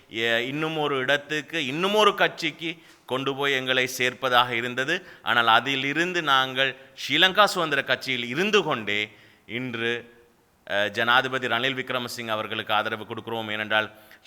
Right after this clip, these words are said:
ஸ்ரீலங்கா சுதந்திர கட்சியினுடைய போட்டியிட்ட வேட்பாளர் என்ற அடிப்படையில் என்னை கொண்டு போவதற்கான பல முயற்சிகள் இருந்தபோது நான் வரவில்லை என்ற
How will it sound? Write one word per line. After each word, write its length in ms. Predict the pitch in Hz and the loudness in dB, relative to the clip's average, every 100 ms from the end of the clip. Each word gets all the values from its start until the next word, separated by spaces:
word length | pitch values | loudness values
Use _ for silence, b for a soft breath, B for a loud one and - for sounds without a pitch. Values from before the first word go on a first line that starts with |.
| - | -2
ஸ்ரீலங்கா 400 | 143 165 165 165 | 2 2 4 2
சுதந்திர 500 | 160 147 143 147 143 | 2 -2 -2 0 -2
கட்சியினுடைய 840 | - 139 - 147 147 143 139 143 135 | -2 -4 -4 -6 -2 -2 -2 -2 -2
போட்டியிட்ட 680 | 139 143 139 139 139 143 135 | -2 -6 -4 -6 -4 -2 -2
வேட்பாளர் 500 | 123 123 139 127 123 | -2 -2 0 2 0
என்ற 180 | 120 | 0
அடிப்படையில் 760 | 113 117 123 117 120 117 - - | 0 0 -2 -2 -2 -4 -8 -10
என்னை 400 | 113 143 165 160 | -4 0 2 0
கொண்டு 280 | 151 151 151 | -2 -4 -4
போவதற்கான 680 | 143 143 139 131 - 139 135 | -4 -2 -2 -4 -2 0 2
பல 220 | 131 143 | 2 2
முயற்சிகள் 460 | 127 139 151 135 127 | 0 -2 -2 -4 -4
இருந்தபோது 540 | 123 117 107 110 113 | -4 -6 -6 -6 -4
நான் 260 | 113 120 104 | 0 0 4
வரவில்லை 640 | 110 151 170 160 151 139 | 6 6 4 0 0 -2
என்ற 500 | 127 113 117 107 | -4 0 0 0